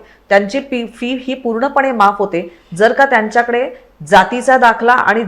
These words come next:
जात पडताळणी प्रपणा-, प्रमाणपत्र असेल तर. त्याचप्रमाणे एस-, एनटी, एसटी आणि एसबीसी यांना फक्त डेव्हलपमेंटल फी भरावी लागते. साधारणपणे ती दहा ते पंधरा हजारापर्यंत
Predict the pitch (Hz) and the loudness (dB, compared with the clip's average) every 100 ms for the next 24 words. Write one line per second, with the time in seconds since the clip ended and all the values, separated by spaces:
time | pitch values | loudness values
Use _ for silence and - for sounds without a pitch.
0 | 175 214 247 - 196 202 196 208 214 185 | 2 2 2 0 0 2 2 0 -2 0
1 | 175 170 170 180 180 190 - 190 180 139 | 2 0 -2 0 0 0 -2 0 0 -2
2 | 175 175 175 - - _ _ _ _ _ | -8 -2 -2 -2 -10 _ _ _ _ _
3 | 233 262 262 269 269 269 311 - _ _ | 2 2 2 2 2 2 -2 -8 _ _
4 | _ _ 208 214 214 - - - 214 220 | _ _ -2 0 -2 -12 -12 0 2 2
5 | 220 277 294 330 - 196 196 - 269 277 | 0 -2 -2 -4 -6 -2 -2 -2 -4 -2
6 | 277 233 254 208 208 202 269 - 156 143 | 0 0 2 2 2 0 -4 -4 -8 -10
7 | _ _ _ 208 226 285 - 285 - 339 | _ _ _ 2 2 0 0 -2 0 2
8 | 240 202 220 247 240 226 240 240 196 175 | 4 6 4 4 0 -2 -4 -4 0 2
9 | 170 165 160 170 226 214 240 247 247 254 | 2 0 -4 -2 0 2 0 0 0 0
10 | 269 208 190 220 240 247 196 202 208 190 | 0 0 2 0 0 -2 0 0 0 0
11 | 196 202 196 185 185 | 2 2 2 0 -2